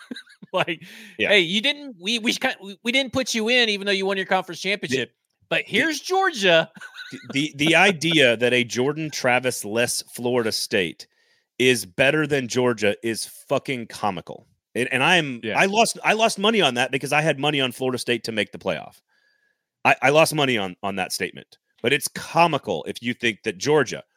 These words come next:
Speaker 2: the clear number one team in the entire country, loses to Alabama by three points in a neutral site matchup,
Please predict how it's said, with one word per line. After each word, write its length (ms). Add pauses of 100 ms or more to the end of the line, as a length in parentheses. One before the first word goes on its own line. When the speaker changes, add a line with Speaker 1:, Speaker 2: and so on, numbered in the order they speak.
(180)
Speaker 2:
the 80
clear 460
number 340
one 220
team 280
in 60
the 100
entire 380
country, 480 (320)
loses 420
to 180
Alabama 580
by 200
three 480
points 560
in 100
a 80
neutral 480
site 320
matchup, 440